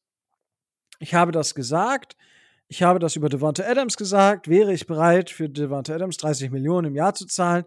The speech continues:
Ich habe dort auf Twitter gesagt, ja, weil ich, ich glaub, es waren fünf Millionen hundertfünfzig Mil-, fünf, fünf Jahre. Was hab ich denn heute mit den Millionen und den Jahren? Fünf Jahre, hundertfünfzig Millionen. Das wäre so dreißig Millionen pro Jahr.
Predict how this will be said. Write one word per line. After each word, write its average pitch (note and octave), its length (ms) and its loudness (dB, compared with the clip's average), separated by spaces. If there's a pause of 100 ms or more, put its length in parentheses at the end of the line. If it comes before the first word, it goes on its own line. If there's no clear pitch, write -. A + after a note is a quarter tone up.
(400)
Ich D3+ 240 -10
habe F#3+ 400 4
dort E3 280 2
auf D#3 100 -8
Twitter E3 280 -6
gesagt, B2+ 420 -12
ja, G3+ 360 2 (400)
weil G3 460 6 (100)
ich, D#3+ 220 -10
ich D3 80 -18
glaub, F3 200 4
es E3+ 120 -6
waren D#3 140 0
fünf G3+ 260 -4
Millionen F3 320 2
hundertfünfzig D#3 560 -4
Mil-, D3 240 -8 (200)
fünf, G3 300 -8
fünf - 440 -4
Jahre. F3 420 0 (340)
Was - 200 -8
hab G3+ 120 -2
ich A3+ 100 -8
denn D#3 180 -4
heute E3 240 -2
mit D3+ 160 -4
den D3 80 -2
Millionen C#3 420 -2
und D3+ 140 -4
den C3 100 -6
Jahren? C3+ 540 -6 (460)
Fünf C4+ 420 0 (180)
Jahre, G#3 440 4
hundertfünfzig F#3+ 640 -2
Millionen. C3+ 520 -2 (300)
Das - 140 -6
wäre F3+ 180 8
so D#3+ 100 2
dreißig D#3+ 340 2
Millionen D3+ 240 2
pro - 140 -8
Jahr. A#2+ 220 -6